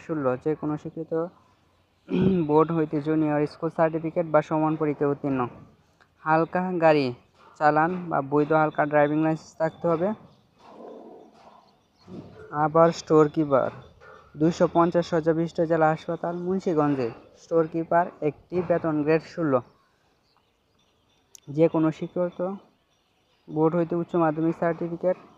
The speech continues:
থাকতে হবে এবং জামানত প্রদান করতে হবে। আবার কম্পিউটার অপারেটর একটি, বেতন গ্রেড তেরো। যে কোনো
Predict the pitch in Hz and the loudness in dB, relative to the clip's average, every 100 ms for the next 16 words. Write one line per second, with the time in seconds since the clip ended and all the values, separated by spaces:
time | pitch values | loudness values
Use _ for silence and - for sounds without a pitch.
0 | _ _ _ - 165 - 180 175 175 208 | _ _ _ -6 -6 -4 0 2 2 0
1 | - _ _ _ _ _ - 180 175 170 | -4 _ _ _ _ _ -4 -2 2 2
2 | 151 151 147 156 165 170 165 147 147 143 | 4 2 2 2 0 -2 -2 -2 -2 -6
3 | - 147 127 120 _ _ _ _ _ _ | -6 -4 -4 -8 _ _ _ _ _ _
4 | _ _ _ 147 156 160 170 180 170 165 | _ _ _ -2 0 4 2 2 -2 0
5 | 165 165 175 165 170 175 165 175 180 277 | 0 2 2 2 2 2 2 0 -2 -2
6 | 156 151 - 180 202 226 _ - 165 160 | -4 -4 -6 -8 -6 -8 _ -2 -2 -2
7 | 156 156 160 175 - - - - - - | -4 -2 0 0 -4 -18 -18 -18 -8 4
8 | 147 135 120 - - 147 147 165 165 170 | 6 6 2 -6 -18 -12 -4 -4 -2 -2